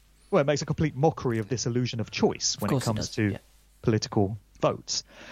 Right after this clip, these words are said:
Speaker 1: Uh, and then there's connections going into Celine Dion, who's a cousin of Madonna.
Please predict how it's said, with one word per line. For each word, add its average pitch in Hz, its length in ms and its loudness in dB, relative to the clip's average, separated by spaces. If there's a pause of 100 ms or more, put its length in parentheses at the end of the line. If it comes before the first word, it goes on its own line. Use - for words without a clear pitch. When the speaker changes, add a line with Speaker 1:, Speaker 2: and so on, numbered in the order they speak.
(280)
Speaker 1:
Uh, 127 380 4
and 147 160 2
then 151 100 4
there's 147 160 2
connections 151 440 0
going 131 300 2
into 123 380 -2
Celine 160 500 0
Dion, 110 520 0
who's 110 300 0
a 104 60 0
cousin 113 380 0
of 104 140 -2
Madonna. 101 520 2